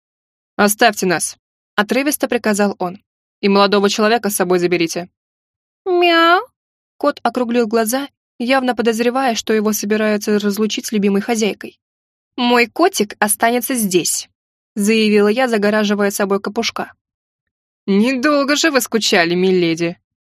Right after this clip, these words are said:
прорычал Кайден. "Конечно, я понимаю, что в пригороде особых развлечений нет, но вы удивили меня, Инга. Весьма удивили.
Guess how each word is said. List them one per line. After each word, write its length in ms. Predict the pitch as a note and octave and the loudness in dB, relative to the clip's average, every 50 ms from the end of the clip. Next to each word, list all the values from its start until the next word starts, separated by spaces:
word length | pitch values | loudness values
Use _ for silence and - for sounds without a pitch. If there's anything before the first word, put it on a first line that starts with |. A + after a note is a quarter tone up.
| _ _ | _ _
прорычал 480 | A3 A3 G#3+ A3 G#3+ - A#3 G3+ G3+ | -2 0 0 0 0 0 0 0 0
Кайден. 480 | G#3 - F#3 F3 E3 F3 E3+ F3+ G3 _ _ _ _ _ _ _ _ _ _ _ _ | 0 0 -2 -2 -2 -4 -10 -12 -14 _ _ _ _ _ _ _ _ _ _ _ _
"Конечно, 440 | - F4 D#4 A3 G3 G3+ - - G#3 | -2 0 2 2 0 0 0 2 2
я 140 | G3 F#3+ F#3+ | 2 2 2
понимаю, 520 | - F#3+ F#3 F#3+ F#3 F#3+ G#3+ G3 A3+ A3 | 2 0 2 2 2 0 0 0 0 -2
что 180 | G#3 - - G#3 | -2 -2 -4 -4
в 80 | G3+ - | -4 -2
пригороде 520 | - G#3 G#3 F#3+ G3 G3 G3 F#3+ G3+ G3+ | 0 0 2 2 2 2 2 2 0 -2
особых 480 | - - G#3 - - G3+ F#3+ F#3+ - - | -2 -2 -6 -2 -2 -4 -4 -4 -4 -4
развлечений 580 | G#3 G3 G3 G#3 G#3+ G#3 - G3+ F#3 G3+ A3 | -4 0 0 -2 -2 0 0 0 2 2 0
нет, 320 | G#3+ F3+ - - _ - _ _ _ _ _ _ _ | 0 -2 -4 -6 _ -20 _ _ _ _ _ _ _
но 220 | G3+ G3 F#3+ F#3+ F3+ | 0 2 4 4 4
вы 160 | F3 F3+ F3 | 4 4 4
удивили 460 | F3+ G#3 G3+ C4 C#4+ C4 G#3+ F#3 F#3 | 4 4 2 0 0 0 2 2 2
меня, 260 | G3+ A3+ A#3 B3 A#3 | 2 0 0 -2 -4
Инга. 460 | - - F#3 D#3+ D#3+ D#3+ E3 E3+ G3 _ _ _ _ _ _ _ _ _ | -4 -4 -6 -6 -6 -8 -10 -12 -14 _ _ _ _ _ _ _ _ _
Весьма 540 | - D#4 F4 F4 - - A#3 A#3 A3+ G#3+ A3 | -2 0 0 0 0 -2 -2 0 0 2 2
удивили. 500 | A#3 A#3 A#3 B3 A3 G3 F3+ - - - | 0 0 0 0 0 0 0 -2 -6 -16